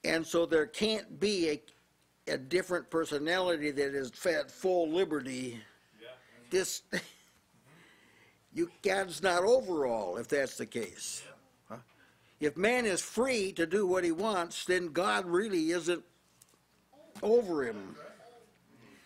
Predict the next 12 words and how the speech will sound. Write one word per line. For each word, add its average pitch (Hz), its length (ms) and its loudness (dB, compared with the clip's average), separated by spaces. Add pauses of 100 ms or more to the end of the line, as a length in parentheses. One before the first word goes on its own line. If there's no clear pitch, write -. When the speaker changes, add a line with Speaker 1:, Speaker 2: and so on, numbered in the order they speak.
(440)
Speaker 1:
Now, 151 140 2
the 165 120 4
free-, 262 360 -4 (100)
there 190 160 2
is 254 160 2
such 202 180 -2
a 165 80 2
thing 156 240 2
as 123 120 -4
freedom, 127 420 -4
of 117 120 -8
course, 143 540 -6